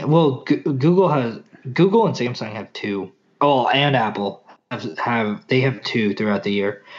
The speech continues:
'cause they, Samsung has Unpacked now, and then they have the Note event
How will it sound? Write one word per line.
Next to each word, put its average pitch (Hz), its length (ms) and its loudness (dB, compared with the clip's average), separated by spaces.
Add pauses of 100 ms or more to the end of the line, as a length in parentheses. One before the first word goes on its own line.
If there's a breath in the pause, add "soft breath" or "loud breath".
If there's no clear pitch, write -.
(140)
'cause 131 140 4
they, 127 220 2 (420 loud breath)
Samsung 180 440 4
has 175 180 6
Unpacked 131 720 0 (180)
now, 120 540 0 (300 loud breath)
and 131 160 2
then 131 160 4
they 123 100 2
have 123 180 0
the 120 80 2
Note 117 320 2
event 104 520 -4